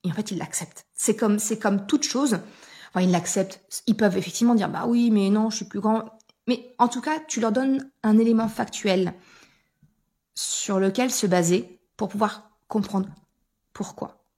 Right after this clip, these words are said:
Et moi, je crois beaucoup que expliquer pourquoi aux enfants, eh bien, ça, ça les aide à, à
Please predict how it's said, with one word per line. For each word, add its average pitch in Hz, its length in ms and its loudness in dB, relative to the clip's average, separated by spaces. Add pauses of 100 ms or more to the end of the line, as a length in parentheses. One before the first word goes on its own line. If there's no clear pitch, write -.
Et 208 80 4
moi, 208 160 4
je 208 100 -2
crois 208 240 -4
beaucoup 214 340 -4
que 202 300 -4
expliquer - 580 -6 (360)
pourquoi - 600 -6
aux 202 180 2
enfants, 180 380 -6
eh 196 80 -4
bien, 196 180 -2
ça, 185 340 -2
ça - 140 -6
les 180 220 0
aide 190 240 0 (460)
à, 180 720 0
à - 60 -6